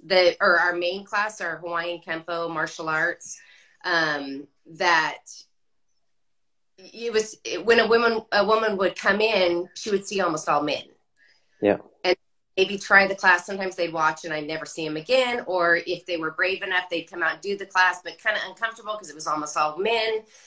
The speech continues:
Speaker 1: Um, and that's why I decided to just throw it out there. You know, I just Instagrammed it a little bit, Facebook a little bit. Like I said, I thought I'd get maybe five women, and I had a packed class. So there's a lot of people that are interested and that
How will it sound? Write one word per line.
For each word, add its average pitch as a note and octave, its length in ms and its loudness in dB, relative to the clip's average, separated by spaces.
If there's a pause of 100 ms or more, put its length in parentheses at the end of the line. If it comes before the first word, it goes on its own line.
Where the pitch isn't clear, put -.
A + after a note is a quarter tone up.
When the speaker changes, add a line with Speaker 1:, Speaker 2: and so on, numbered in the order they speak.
(300)
Speaker 1:
Um, D#3+ 540 6
and G3 120 0
that's F3+ 220 -2
why D#3 380 0
I E3 100 -6
decided C#3+ 560 -8
to D3+ 100 -12
just - 380 -8 (160)
throw F3+ 280 2
it F#3+ 80 4
out F#3 300 4
there. F3 560 -2
You E3+ 140 -10
know, D3 140 -4
I D3+ 140 -4
just D3+ 260 -14 (140)
Instagrammed E3 640 -2
it E3 120 -2
a E3 40 -6
little D#3+ 200 -2
bit, D#3 340 -2
Facebook D#3 420 -4
a D#3 60 -6
little D3+ 260 0
bit. D#3 340 2 (380)
Like D3+ 220 2
I D3+ 40 -6
said, D3+ 220 0
I C#3+ 120 2
thought D3+ 200 0
I'd D3 160 0
get - 160 -6
maybe - 240 -6
five C3+ 360 4
women, C3 360 0
and C3 460 -2
I C#3+ 100 4
had D3+ 220 0
a - 20 -6
packed - 400 0
class. - 400 0
So F#3+ 100 0
there's G#3 180 2
a G3+ 60 -2
lot G#3 240 8
of A#3+ 80 -4
people A3 260 -8
that G3+ 160 -4
are D#3+ 300 -2
interested A#3+ 800 -4
and F3+ 220 -2
that E3 160 -2